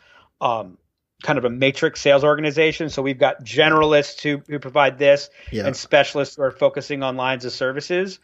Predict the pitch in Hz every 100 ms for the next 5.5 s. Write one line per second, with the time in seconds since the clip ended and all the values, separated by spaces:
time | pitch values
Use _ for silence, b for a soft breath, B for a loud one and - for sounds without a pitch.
0 | b 127 120 143 156 170 - 175 147 -
1 | 165 160 - - 165 151 165 156 143 143
2 | 147 143 143 139 143 - 147 139 135 139
3 | 131 120 - 127 131 127 131 131 127 120
4 | 123 127 127 127 120 - _ 107 - 113
5 | 113 - 120 117 110